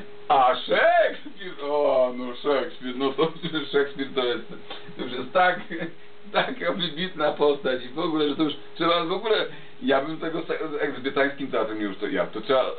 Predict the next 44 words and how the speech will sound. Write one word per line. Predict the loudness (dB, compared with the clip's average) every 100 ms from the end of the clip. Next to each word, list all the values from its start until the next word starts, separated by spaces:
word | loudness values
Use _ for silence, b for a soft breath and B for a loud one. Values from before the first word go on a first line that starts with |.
| -4 -4
oddzielnie, | -2 0 0 0
y, | -2 0 -2 -2 -4
omówić. | -4 -4 -6 -8 -10
I, | -4 -2
i, | 0 0 -2
i | 0
wtedy | 0 2 0
już | -2 -4 B -4
zacząłem | -2 2 2 2
o |
Szekspirze, | 0 -2 -4 -2 2 2 2
o |
którym | -2 -2 2
wiedziałem | 2 4 6 4 2 -8 0
masa, | 2 2 -2
no | -2
i, | -2 -2 B B B -14 -8
i | 0
wiecie, | 0 0
jak | -2 -2
to | -4 -4 -4
wyszedłem | -2 -2 0
z | 0
tej | 2
czarnej | 2 2 0 -2 0
otchłani | -2 4 2 2 -2
i | -4 -6 -2
już | -2 -2 -2
jestem | -2 0 0
na | 4 2 2 B B 0
polu | 2 4 2
chwały. | 2 4 4 0 -2 -8 -2
<laughs> | 0 2 2
I, | 0 -6 B B -10
i | -8 0
zdałem | 4 4 2
ten | -4 -8
egzamin, | -4 -4 -4
dlatego | -6 -6 -2 -4 -4 -10 -10
jest | -2
wiele... | -2 0 -4 -6 B B -6
Gdybym | 0 0 2
sobie | 2 4
powiedział, | 4 0